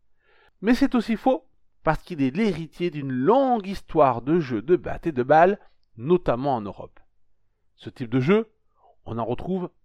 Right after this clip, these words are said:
un peu partout sur le continent européen. Le slackball en Suisse, le lapta russe, le rounders et le cricket en Angleterre, et plus proche de nous, la tech en France,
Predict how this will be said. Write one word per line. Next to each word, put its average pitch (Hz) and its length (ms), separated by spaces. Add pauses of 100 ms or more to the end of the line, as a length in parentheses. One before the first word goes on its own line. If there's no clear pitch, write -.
(120)
un 277 140
peu 233 220
partout 202 420
sur - 100
le 147 80
continent 143 380
européen. 113 380 (720)
Le 113 120
slackball 120 440
en 139 80
Suisse, - 560 (360)
le - 100
lapta 113 320
russe, - 500 (320)
le 202 140
rounders 196 580
et 156 60
le 143 80
cricket - 400
en 110 80
Angleterre, 127 560 (480)
et 320 120
plus 190 200
proche 247 260
de 139 140
nous, 113 240 (420)
la 104 160
tech 175 300
en 117 100
France, - 480